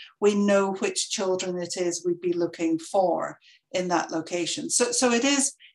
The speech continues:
it's a guide, but it's not a hard and fast rule. Now, if you've got a, a, a complete body, then of course, anybody should be able to tell you that it's human.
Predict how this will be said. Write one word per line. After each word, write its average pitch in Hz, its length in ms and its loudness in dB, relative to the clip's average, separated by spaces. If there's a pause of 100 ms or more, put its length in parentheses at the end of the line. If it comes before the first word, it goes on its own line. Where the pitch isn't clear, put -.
it's 240 180 0
a 240 120 0
guide, 233 500 2 (220)
but 202 120 -2
it's 185 220 -2
not 196 260 -6
a 202 60 -4
hard 190 460 0
and 185 160 -12
fast 175 520 -6
rule. 180 440 -4 (800)
Now, 240 120 -2
if 311 200 8
you've 320 180 8
got 254 220 8
a, 226 180 2
a, 220 80 2 (120)
a 208 60 -6
complete 214 520 -2
body, 247 480 2 (240)
then 220 100 0
of 208 80 0
course, - 460 0 (260)
anybody 233 460 6
should - 200 0
be 185 120 0
able 170 160 -2
to 190 120 -8
tell 185 280 -4
you 165 260 -8 (120)
that 175 120 -2
it's - 180 -4
human. 165 500 -4